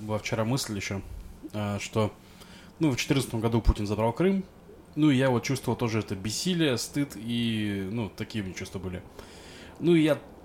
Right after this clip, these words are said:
п-, после первых эмо-, я, я, причем тогда еще можно было ходить на митинги, я ходил на эти «Марши мира», блин,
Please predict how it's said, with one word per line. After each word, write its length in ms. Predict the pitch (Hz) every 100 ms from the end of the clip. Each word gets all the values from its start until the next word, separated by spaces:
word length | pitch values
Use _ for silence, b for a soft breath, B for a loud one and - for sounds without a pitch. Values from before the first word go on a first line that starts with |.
| - -
п-, 80 |
после 300 | 123 135 - 120
первых 340 | 139 117 104
эмо-, 240 | 117 123 131
я, 80 | 131
я, 220 | 139 131 - -
причем 200 | 117 135
тогда 160 | 127 127
еще 160 | 123
можно 240 | 123 123 117
было 120 | 104
ходить 240 | 120 110 123
на 60 |
митинги, 420 | 156 170 139 117 120 - -
я 140 | 113
ходил 260 | 117 110 110
на 340 | 104 101 101 98
эти 240 | - 95 95 -
«Марши 340 | 110 110 -
мира», 340 | 120 185 175 156
блин, 380 | 139 143 117